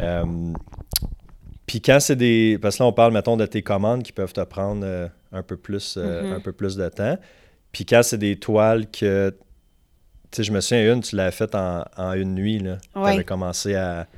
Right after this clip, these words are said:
Speaker 1: dix, onze heures, celle qu'on a à la
Speaker 2: Mais
Speaker 1: maison, dans,
Speaker 2: oui,
Speaker 1: dans le couloir,
Speaker 2: mais
Speaker 1: là.
Speaker 2: celle-là, j'étais fâchée, comme j'avais de la
Speaker 1: Ouais.
Speaker 2: peine.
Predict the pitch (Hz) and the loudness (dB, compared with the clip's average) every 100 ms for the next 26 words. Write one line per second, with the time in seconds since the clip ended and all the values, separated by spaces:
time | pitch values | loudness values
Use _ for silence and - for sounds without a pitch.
0 | - - - 92 92 95 92 101 - 98 | -20 -20 -12 -8 -4 -2 0 0 0 -4
1 | 98 95 95 95 92 95 104 98 92 202 | -2 0 0 -2 -2 0 0 0 -2 0
2 | 240 220 180 190 190 185 190 196 240 - | 0 0 -2 -2 0 2 2 2 2 0
3 | 180 185 156 123 - 240 196 175 175 170 | -4 -4 -4 -6 -4 -4 -4 -6 -6 -4
4 | 170 165 165 196 175 165 | -4 -6 -6 -6 -6 -10